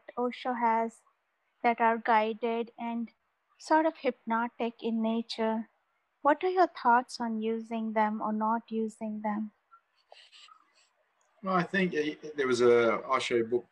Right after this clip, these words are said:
Speaker 2: put out with a hundred and eight meditations in it, if I remember rightly. And, uh, you can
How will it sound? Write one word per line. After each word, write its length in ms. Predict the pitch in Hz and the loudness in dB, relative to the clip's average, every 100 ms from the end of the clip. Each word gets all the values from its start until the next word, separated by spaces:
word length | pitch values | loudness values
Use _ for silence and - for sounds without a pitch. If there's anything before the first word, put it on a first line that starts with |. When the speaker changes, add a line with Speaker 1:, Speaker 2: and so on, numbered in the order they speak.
| - | -6
Speaker 2:
put 140 | 117 | -2
out 260 | 113 117 107 | 0 0 -4
with 140 | 101 | -8
a 60 | 101 | -8
hundred 320 | 117 123 101 | -8 -10 -8
and 100 | 104 | -6
eight 200 | 123 127 | -6 -6
meditations 800 | 113 101 - 101 98 - 101 110 | -8 -10 -10 -10 -8 -12 -16 -18
in 100 | 107 | -14
it, 120 | 98 | -14
if 160 | 98 - | -10 -6
I 120 | 104 | -4
remember 340 | 104 101 101 | -4 -10 -10
rightly. 460 | 104 110 117 147 151 _ _ _ _ _ _ _ _ - | -4 -4 -4 -10 -20 _ _ _ _ _ _ _ _ -4
And, 500 | 113 120 117 117 113 | -2 0 -2 -4 0
uh, 160 | 120 | 2
you 200 | 123 135 | 2 0
can 340 | 117 113 104 | -2 -4 -8